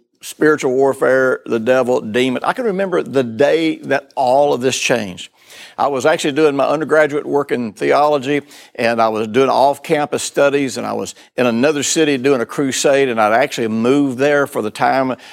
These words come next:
of the crusade and to stay and, and to do some discipleship work after the crusade. And so I had really not been around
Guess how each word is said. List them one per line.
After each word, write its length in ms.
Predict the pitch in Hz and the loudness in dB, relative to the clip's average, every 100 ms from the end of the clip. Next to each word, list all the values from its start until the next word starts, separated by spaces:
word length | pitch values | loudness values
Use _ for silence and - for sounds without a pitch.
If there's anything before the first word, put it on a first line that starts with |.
| - | -6
of 120 | 120 | -2
the 100 | 120 | -2
crusade 600 | - 135 120 143 139 139 | 0 -2 2 2 2 2
and 100 | 107 | 0
to 60 | 95 | -4
stay 400 | - 131 131 131 | -2 0 2 0
and, 180 | 107 - | -4 -6
and 200 | 113 110 | -6 -4
to 280 | 113 104 - - | -4 -4 -4 -8
do 120 | 107 131 | -4 -2
some 160 | 113 | 0
discipleship 720 | 104 - 127 113 147 135 160 143 | -2 0 0 0 -2 -2 -4 -2
work 220 | 139 127 | -2 -2
after 340 | 107 120 135 139 | -2 -2 -2 -6
the 80 | |
crusade. 540 | 135 135 127 143 139 123 - - - - - | -6 -6 -2 0 0 -4 -18 -20 -20 -20 -8
And 240 | 110 123 | -2 0
so 380 | - 131 117 - _ - - 170 | 2 2 0 -8 _ -20 -6 -2
I 200 | 240 294 | 0 2
had 140 | 190 | 2
really 280 | 190 214 160 | 2 2 2
not 460 | 135 139 151 - | 0 2 0 0
been 160 | 123 131 | -2 0
around 440 | 123 127 120 110 | 0 2 0 -2